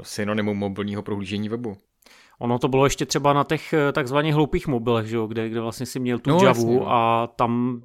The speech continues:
Speaker 2: skutečně jako žádná konkurence ani moc neexistovala, dá se říct.
Speaker 1: No hlavně, že jo, to bylo v době, kdy třeba nebyly mobilní weby, tak jak je známe dneska, nebo
Speaker 2: No, no,
Speaker 1: responsivní
Speaker 2: no.
Speaker 1: weby, na-, nedej bože,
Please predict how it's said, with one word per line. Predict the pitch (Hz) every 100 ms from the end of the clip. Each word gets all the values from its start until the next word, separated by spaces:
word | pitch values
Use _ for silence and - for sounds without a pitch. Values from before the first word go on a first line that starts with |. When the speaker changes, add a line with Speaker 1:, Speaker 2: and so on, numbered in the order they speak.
| _
Speaker 2:
skutečně | - - 127 131 127 135
jako | 123 151 143
žádná | 123 123 117 131 131 135
konkurence | 147 127 139 135 123 143 139 - - - -
ani | 120 135
moc | 156 -
neexistovala, | 139 127 123 - 131 131 131
dá | 123
se | 113 131
říct. | 117 123 -
Speaker 1:
No | 113
hlavně, | 123 139 143
že | 127
jo, | 131
to | 131
bylo | 127 131
v |
době, | 113 113 120
kdy | 113 110
třeba | - 120 120
nebyly | 113 113 117
mobilní | 117 120 131 127
weby, | 156 202
tak | 123
jak | 113 107
je |
známe | 101 98 95
dneska, | 92 - 90
nebo | 90 127
Speaker 2:
No, |
no, | 156
Speaker 1:
responsivní | 139 127 120 123 107
Speaker 2:
no. |
Speaker 1:
weby, | 101 92
na-, | 87 85
nedej | 92 87 90
bože, | 90 87